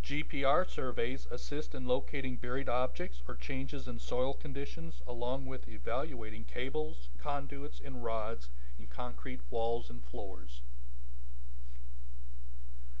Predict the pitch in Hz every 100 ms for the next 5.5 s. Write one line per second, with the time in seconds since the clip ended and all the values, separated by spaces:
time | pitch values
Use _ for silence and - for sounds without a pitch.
0 | - - - - 131 170 165 165 - -
1 | 208 185 139 - 131 123 117 117 151 -
2 | 131 123 120 117 - 170 - 175 165 -
3 | 170 - - 147 - 160 113 113 131 135
4 | 127 131 123 127 127 117 117 110 - -
5 | 120 139 143 139 160